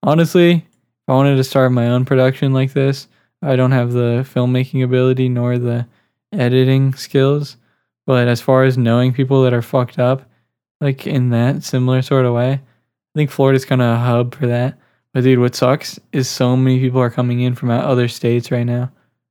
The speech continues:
I'm constantly seeing out-of-state license plates and shit. Florida's getting flooded by fakes, dude.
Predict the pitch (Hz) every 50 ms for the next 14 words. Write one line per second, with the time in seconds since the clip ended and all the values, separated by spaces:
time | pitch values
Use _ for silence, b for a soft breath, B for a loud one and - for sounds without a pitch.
0 | _ _ _ _ _ _ _ _ _ _ _ _ _ _ _ _ _ _ _ _
1 | 127 127 127 - 127 123 123 117 117 - 131 127 120 - 131 127 123 117 120 120
2 | 123 120 - - 127 123 123 123 120 120 - - 131 131 127 - 139 131 131 131
3 | - 139 131 - - 139 139 147 151 _ _ _ _ _ _ _ _ _ _ _
4 | _ _ _ _ _ _ _ _ _ _ _ _ _ - 147 131 123 123 - -
5 | 127 123 123 113 - - - 127 123 123 127 127 127 127 127 123 - - - 123
6 | 120 120 120 - - - - 147 131 135 135 139